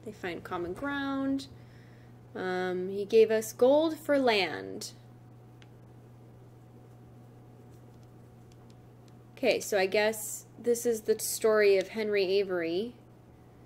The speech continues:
um, buying the use of the land from the monks. That's what it seems like. Okay.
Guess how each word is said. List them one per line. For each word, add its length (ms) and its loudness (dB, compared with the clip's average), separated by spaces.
um, 320 -4
buying 640 0
the 520 2
use 340 -2
of 80 -6
the 80 2
land 300 0
from 160 -2
the 60 0
monks. 440 -6
That's 140 -20
what 100 -8
it 80 -14
seems 240 -10
like. 240 -16
Okay. 460 -8